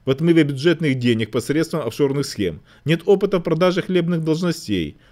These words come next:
он не умеет продавать негодную технику втридорога, производство своих предприятий для армии.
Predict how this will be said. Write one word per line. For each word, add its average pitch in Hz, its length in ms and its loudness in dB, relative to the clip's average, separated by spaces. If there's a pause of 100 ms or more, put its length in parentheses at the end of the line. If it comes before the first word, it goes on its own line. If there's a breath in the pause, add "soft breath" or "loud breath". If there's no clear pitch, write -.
он 170 160 2
не 185 80 4
умеет 185 360 4
продавать 165 460 2
негодную 170 460 2
технику 143 480 -2
втридорога, 113 640 0 (260 soft breath)
производство 143 640 2
своих 170 300 0
предприятий 147 540 2
для 143 200 4
армии. 95 500 -2